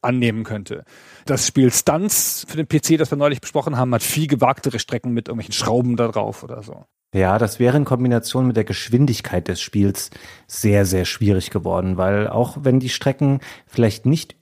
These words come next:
Speaker 2: überbordend verwinkelt oder ausgefallen designt sind, es ist ja so schon schwierig genug,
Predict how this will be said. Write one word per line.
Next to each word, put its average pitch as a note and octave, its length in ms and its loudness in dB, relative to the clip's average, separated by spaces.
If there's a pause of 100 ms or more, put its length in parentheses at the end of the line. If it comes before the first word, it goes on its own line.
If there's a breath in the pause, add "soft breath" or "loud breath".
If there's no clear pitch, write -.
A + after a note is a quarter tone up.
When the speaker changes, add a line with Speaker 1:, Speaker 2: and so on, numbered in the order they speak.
(140)
Speaker 2:
überbordend B2+ 960 2
verwinkelt G2+ 1300 -2
oder A2 320 2
ausgefallen A#2+ 680 0
designt G2+ 440 2
sind, G2 160 -2
es F#2+ 140 -6
ist - 140 -8
ja G#2+ 100 2
so A2 140 0
schon A#2+ 180 -2
schwierig A#2 400 -2
genug, A2+ 260 -2